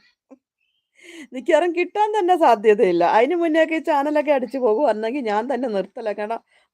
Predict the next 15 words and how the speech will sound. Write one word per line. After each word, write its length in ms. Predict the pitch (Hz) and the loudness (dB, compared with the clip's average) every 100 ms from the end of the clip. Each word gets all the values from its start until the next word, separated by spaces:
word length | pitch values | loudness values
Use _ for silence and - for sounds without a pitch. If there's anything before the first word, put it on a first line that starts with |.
| - | -18
അത്രയ്ക്ക് 680 | 185 _ _ _ 370 403 | -18 _ _ _ -8 -4
മനസ്സ് 280 | 403 370 311 | -2 -2 0
മടുത്തു 300 | 277 214 196 | -2 -2 -4
പോയി. 140 | 170 - _ _ _ _ _ _ _ _ _ _ _ _ | -6 -6 _ _ _ _ _ _ _ _ _ _ _ _
ഒന്നാമത് 460 | 196 240 277 330 370 | -12 -8 -4 -2 0
നോട്ടിഫിക്കേഷൻ 560 | 339 294 294 269 262 254 | 0 0 0 2 2 2
YouTube 340 | 233 208 214 | 0 2 4
ആരിലും 260 | 202 190 185 | 4 4 0
എത്തിക്കത്തില്ല. 560 | 180 180 180 180 165 165 - _ _ _ _ _ _ - | 0 -4 -6 -4 -4 -4 -6 _ _ _ _ _ _ -14
പിന്നെ 340 | 226 240 269 | -10 -4 -2
അതിൻ്റെ 300 | 349 311 294 | 0 0 -2
കൂട്ടത്തിൽ 400 | 285 254 247 262 277 | -2 0 -2 -2 -4
ഇങ്ങനെയുള്ള 480 | 226 220 226 214 208 | -4 -4 0 2 2
ഇതും 240 | 185 175 175 | 2 -2 -4
കൂടെ. 180 | 165 | -6